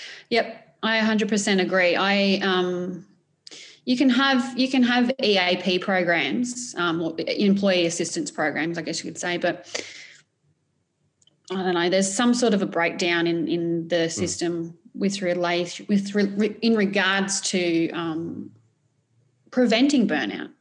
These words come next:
Speaker 1: I feel like.
Speaker 2: Absolutely. Because we are there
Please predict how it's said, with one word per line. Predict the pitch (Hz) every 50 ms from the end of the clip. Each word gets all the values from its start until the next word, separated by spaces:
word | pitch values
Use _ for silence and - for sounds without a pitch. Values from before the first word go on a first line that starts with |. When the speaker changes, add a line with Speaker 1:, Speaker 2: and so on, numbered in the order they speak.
| _ _ _ _ -
Speaker 1:
I | 165
feel | - - 85 80 -
like. | - - - - - _ _ _ _ _ _ _ - -
Speaker 2:
Absolutely. | 127 113 - - - 92 92 82 82 80 - _ _ _ _ _ _ - - - - - 147 -
Because | - 123 - - 160 147 107 101 101 - - - - -
we | 117 110 120 120 117
are | 113 113
there | 104 - - 107 98 90 85 87 90 101 110 110